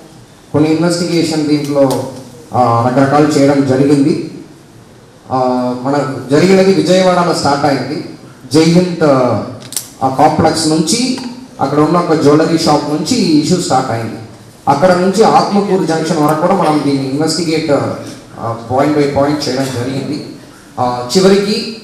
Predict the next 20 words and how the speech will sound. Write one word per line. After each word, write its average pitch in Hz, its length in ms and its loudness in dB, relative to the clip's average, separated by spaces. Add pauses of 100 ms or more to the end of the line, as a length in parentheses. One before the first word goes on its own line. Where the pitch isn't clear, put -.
(440)
ఆ, 147 220 0
మన 147 200 -2
దర్యాప్తులు 160 960 -2 (680)
మన 139 200 -4
సిక్స్ - 440 -4
టీమ్స్ 196 340 2 (500)
మనం 127 240 -6 (400)
పెట్టుకోవడం 156 500 0
జరిగింది. 139 640 -2 (540)
ఆ, 123 420 0 (320)
అడిషనల్ 139 340 0
ఎస్పీ 143 200 -2
Law 135 160 2
and 135 140 0
Order, 135 260 0
అడిషనల్ 135 340 -4
ఎస్పీ 143 140 -10
Crimes, 135 580 -8 (500)
సిసిఎస్ 139 500 0
డిఎస్పీ, 135 600 -2